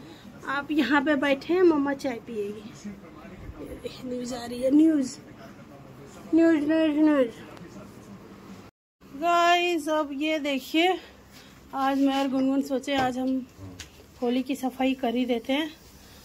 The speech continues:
और आज मैंने पता है क्या बनाया? बथुआ साग।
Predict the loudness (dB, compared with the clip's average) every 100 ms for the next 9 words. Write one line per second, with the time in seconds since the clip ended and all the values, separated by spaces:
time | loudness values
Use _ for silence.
0 | -20 -14 -6 -2 0 0 2 2 2 -2
1 | -4 0 2 2 0 0 -2 0 -2 -6
2 | -12 -20 -20 -20 -20 -20 -20 -16 -14 -14
3 | -14 -10 0 2 2 2 4 4 4 2
4 | 2 0